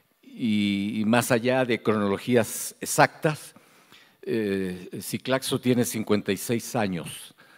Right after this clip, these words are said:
de trabajar alrededor de esto que cultivamos en,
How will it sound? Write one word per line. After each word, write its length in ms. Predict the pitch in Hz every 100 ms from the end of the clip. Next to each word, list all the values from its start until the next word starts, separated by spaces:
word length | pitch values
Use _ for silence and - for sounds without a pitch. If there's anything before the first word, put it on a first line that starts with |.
| _ _ -
de 120 | 95
trabajar 600 | - 98 98 - 131 139
alrededor 960 | - 107 107 104 101 110 113 - - - _ _ _ _ _ _ _ _ _
de 560 | - 98 95 90 90 -
esto 260 | 135 117 -
que 120 | 107
cultivamos 880 | 104 92 104 104 104 95 85 - - -
en, 500 | 95 92 92 87 87